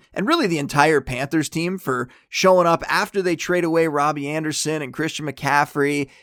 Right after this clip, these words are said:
showing up and just handling the Buccaneers. They just gave it to them, got a big win there. The game wasn't even close. Tampa couldn't get anything going. An absolute stunner in that one. And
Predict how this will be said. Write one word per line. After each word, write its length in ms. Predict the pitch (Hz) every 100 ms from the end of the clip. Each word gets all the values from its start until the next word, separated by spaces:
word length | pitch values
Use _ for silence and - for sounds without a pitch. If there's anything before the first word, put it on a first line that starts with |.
| _
showing 340 | - 277 226
up 160 | 214 151
and 100 | 135
just 220 | 147 - _ -
handling 640 | 160 160 175 165 131 117
the 100 | 117
Buccaneers. 760 | 120 127 123 117 113 117 101 -
They 160 | - 180
just 420 | - 175 143 92
gave 300 | - 135 151
it 100 | 147
to 140 | - 147
them, 240 | 151 147 - _ _
got 180 | 147 156
a 60 | 131
big 260 | 151 147
win 260 | 143 143 135
there. 360 | 131 135 135 - _
The 80 | 139
game 240 | 139 170
wasn't 320 | 156 156 135 143
even 260 | 135 123
close. 380 | - 131 139 135
Tampa 300 | - 190 143
couldn't 220 | - 139
get 140 | 120 -
anything 560 | 117 143 147 - 113 113
going. 400 | 123 131 131 131 - _ _ -
An 140 | 165 -
absolute 640 | - 185 - 180 156 147
stunner 400 | - 143 127 123
in 240 | 131 127 123
that 260 | 123 123
one. 220 | 127 123
And 160 | 123 113